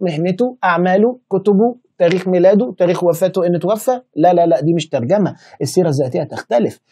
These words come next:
السيرة الذاتية من الآخر إن الراجل بيحكي الحاجات اللي هو فاكرها عن حياته أو اللي هو عاوز يحكيها عن حياته، ومش لازم بالترتيب، ومش لازم يكون في بينها رابط منطقي،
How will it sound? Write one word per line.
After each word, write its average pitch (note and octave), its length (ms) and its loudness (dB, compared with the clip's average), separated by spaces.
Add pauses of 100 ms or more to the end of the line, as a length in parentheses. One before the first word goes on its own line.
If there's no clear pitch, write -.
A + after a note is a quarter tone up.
(220)
السيرة C#4 260 -2
الذاتية G#3 480 0
من F3 100 -2
الآخر G3 560 -2
إن G3 260 0 (240)
الراجل F3+ 540 0
بيحكي E3+ 640 -2
الحاجات E3 520 -4
اللي A3 200 2
هو B3+ 200 0
فاكرها G3+ 340 -4
عن D#3+ 200 -6
حياته D3+ 320 -12 (460)
أو C#3+ 120 4
اللي D3+ 140 2
هو D#3 100 0
عاوز D3 240 -4
يحكيها D3+ 360 -8
عن C#3 100 -14
حياته، C3 380 -16 (580)
ومش E3 340 0
لازم D3+ 280 0
بالترتيب، C#3+ 580 -6 (420)
ومش E3+ 360 2
لازم E3 200 0
يكون D#3+ 180 -4
في D#3 120 -4
بينها D3+ 260 -2
رابط D3 240 -4
منطقي، C#3 380 -14